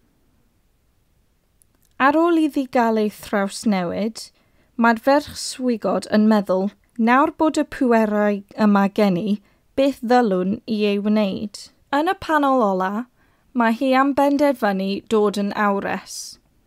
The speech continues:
Ynghyd â'r taflenni gwaith, gallwch chi lawrlwytho sgript sampl hefyd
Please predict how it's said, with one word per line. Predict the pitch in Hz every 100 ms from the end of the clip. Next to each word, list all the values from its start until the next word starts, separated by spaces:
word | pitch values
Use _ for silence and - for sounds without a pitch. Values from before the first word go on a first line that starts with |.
| _ -
Ynghyd | 269 285 330 339 339
â'r | 302 -
taflenni | - 269 254 254 247 240
gwaith, | 208 196 214 -
gallwch | 262 254 311 -
chi | 302
lawrlwytho | 285 277 294 311 294 254 233 - 226
sgript | 220 - - 277 - -
sampl | - 226 214 214 220
hefyd | 196 196 190 185